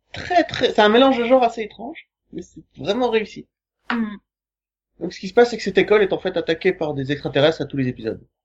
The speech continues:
Speaker 1: Parce qu'il y a des failles qui conduisent sur d'autres mondes et, euh, voilà.
Speaker 2: Oui, bah, je croyais qu'ils les avaient colmatés, cette espèce d'idiot.
Speaker 1: Ben, ben non, en fait, euh,
Speaker 2: Hmm.
Speaker 1: voilà, j'en, je veux pas en dire plus, mais, euh,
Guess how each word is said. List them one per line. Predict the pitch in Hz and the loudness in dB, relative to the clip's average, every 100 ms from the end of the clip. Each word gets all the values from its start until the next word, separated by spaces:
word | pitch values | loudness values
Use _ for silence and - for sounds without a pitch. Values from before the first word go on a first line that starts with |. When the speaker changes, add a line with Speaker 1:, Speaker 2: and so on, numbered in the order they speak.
| _ | _
Speaker 1:
Parce | - - | -20 0
qu'il | 147 | 2
y | |
a | 135 | 4
des | 139 | 4
failles | 135 147 151 139 | 4 4 4 0
qui | - | -8
conduisent | - 139 139 - | -6 -4 -4 -6
sur | 123 | -6
d'autres | 127 127 127 | -4 -4 -4
mondes | 131 160 156 127 | -2 -2 -2 -4
et, | 110 | -6
euh, | 101 - _ _ _ _ _ | -10 -14 _ _ _ _ _
voilà. | - 240 | 0 2
Speaker 2:
Oui, | |
bah, | 247 | 0
je | 196 | -4
croyais | - 196 | -4 -4
qu'ils | 202 | -2
les | 190 185 | 0 -2
avaient | 180 | -4
colmatés, | 190 180 185 208 240 | -6 -4 -4 -2 -4
cette | - | -6
espèce | - 170 165 | -18 -16 -16
d'idiot. | 170 190 220 226 _ _ _ _ _ _ _ _ _ _ _ _ _ _ _ | -12 -10 -10 -12 _ _ _ _ _ _ _ _ _ _ _ _ _ _ _
Speaker 1:
Ben, | 143 170 190 214 220 208 | 2 4 8 8 8 6
ben | 190 190 | 6 6
non, | 180 240 | 6 2
en | 185 | 2
fait, | 180 - _ | -2 -4 _
euh, | 160 156 143 147 - _ _ _ _ _ _ _ _ _ _ _ _ _ _ _ | -14 -12 -12 -14 -18 _ _ _ _ _ _ _ _ _ _ _ _ _ _ _
Speaker 2:
Hmm. | 185 170 _ _ _ _ _ _ _ _ _ | -20 _ _ _ _ _ _ _ _ _ _
Speaker 1:
voilà, | 127 | -4
j'en, | 127 143 | 0 0
je | 135 | -2
veux | 143 | 2
pas | 175 | 2
en | |
dire | 160 160 | 2 -2
plus, | 262 - | -8 -6
mais, | 196 165 | -4 -2
euh, | 151 151 139 | 0 2 0